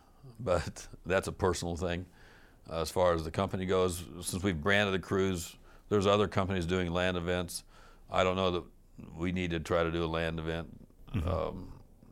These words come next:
Speaker 1: I've already done those in Kansas City.
Speaker 2: Right.
Speaker 1: Um, I'm not trying to g-, get into the business of making more records. I mean, we,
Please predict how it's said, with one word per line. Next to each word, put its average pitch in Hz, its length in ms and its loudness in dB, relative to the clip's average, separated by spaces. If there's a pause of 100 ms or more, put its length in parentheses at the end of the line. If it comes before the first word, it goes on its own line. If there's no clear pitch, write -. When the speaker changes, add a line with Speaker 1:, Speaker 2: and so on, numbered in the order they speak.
(200)
Speaker 1:
I've 87 200 0
already 85 260 2
done 85 140 -2
those 80 220 -4
in 73 100 -8
Kansas 78 400 -4
City. 80 340 -2 (260)
Speaker 2:
Right. 92 200 -4 (880)
Speaker 1:
Um, 135 460 -6 (340)
I'm 90 180 6
not 85 200 2
trying 87 320 2
to 78 200 -2
g-, 73 140 -8 (220)
get 82 160 0
into 78 120 -4
the 73 60 -6
business 78 380 -2
of 71 80 -8
making 76 340 -4
more 73 200 -2
records. 78 440 0
I 76 40 0
mean, 76 180 -6
we, 76 140 -4